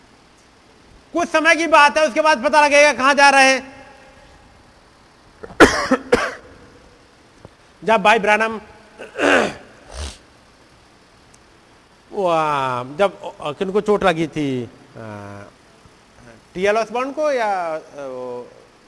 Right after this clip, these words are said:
ओरल रॉबर्ट्स को, ओरल रॉबर्ट्स को चोट लगी, वो वहां गए टुलसा में, आपने पढ़ा होगा,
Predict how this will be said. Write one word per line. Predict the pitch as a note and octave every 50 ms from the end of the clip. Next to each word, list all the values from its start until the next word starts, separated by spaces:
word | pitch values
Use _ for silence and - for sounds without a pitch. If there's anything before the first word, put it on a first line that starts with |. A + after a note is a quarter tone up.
| _ _ _ _ _ _ _ _ _ _ _ _ _ _ _ _ - - - D#3 -
ओरल | A3 A3 A#3 A#3+ A#3+
रॉबर्ट्स | A3 A3 G#3+ F#3+ E3 C#3 -
को, | - A2 - - - - - - - - - _ -
ओरल | A3+ A#3 B3 B3 A#3+
रॉबर्ट्स | A#3+ A#3+ A#3 A#3+ G#3+ -
को | A#3+ A#3
चोट | - A3+ A3 G#3 F3+
लगी, | A3 G3+ G3 G#3 G#3 G3 - - - - - - - _
वो | - F#3+
वहां | F#3 G3 G3 G3+
गए | G#3+ A3
टुलसा | - - G#3+ F#3+ - A3 G#3
में, | G3+ G#3 G3 - - - - - - - - - - _ - - _ _ _ _ _ -
आपने | D#3+ F3 F3 B3
पढ़ा | G#3 B3 B3+ C#4
होगा, | C#4+ C4+ B3+ C#4 D4+